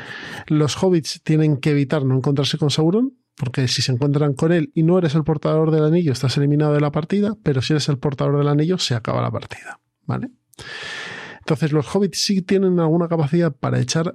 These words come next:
de echar para atrás, pero Sauron no va a echar para atrás jamás. Es como un rodillo, va avanzando, va avanzando, va avanzando, va avanzando.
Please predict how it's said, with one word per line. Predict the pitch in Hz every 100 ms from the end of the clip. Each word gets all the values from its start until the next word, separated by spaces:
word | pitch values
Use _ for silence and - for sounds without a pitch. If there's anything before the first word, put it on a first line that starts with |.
| -
de | 151
echar | 135 165 165
para | 175
atrás, | 175 190
pero | - 151 131
Sauron | - 135 156 180 175
no | 175
va | 160
a |
echar | - 165
para | 151
atrás | 147 151
jamás. | 127 120 - - _
Es | - 143 - - -
como | 151 151
un | 160 156
rodillo, | 143 123 113 117
va | 135
avanzando, | 139 127 208 233 233 214
va | 143
avanzando, | 135 123 180 180
va | 156 139
avanzando, | 139 170 165 156
va | 123
avanzando. | 117 120 - _